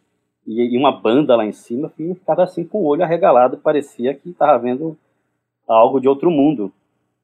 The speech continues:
E a multidão, que não tinha muito aquela coisa de, de, de,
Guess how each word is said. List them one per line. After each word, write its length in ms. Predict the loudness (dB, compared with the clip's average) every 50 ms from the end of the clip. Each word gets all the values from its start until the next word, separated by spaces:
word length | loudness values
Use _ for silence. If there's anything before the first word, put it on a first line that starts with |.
| _ _ _ _ _ _ _ _ _
E 320 | -6 -2 -2 -2 -2 -4 -6 _ _ _ _ _ _ _ _ _ _ _ _ _ _ _ _ _
a 180 | 4 4 4
multidão, 920 | 4 4 2 4 2 2 2 -2 -8 -10 -10 -4 -2 2 2 2 2 2 0
que 160 | -4 -4 -4
não 120 | -4 -4 -6
tinha 220 | -6 -4 -4 -2
muito 320 | -2 0 0 0 0 0 -4
aquela 280 | -6 -4 -2 -2 -2
coisa 300 | -2 -2 -4 -4 -4 -4
de, 180 | -6 -6 -12 -12
de, 180 | -12 -14 -14
de, 340 | -14 -14 -14 -14 -14 -14 -16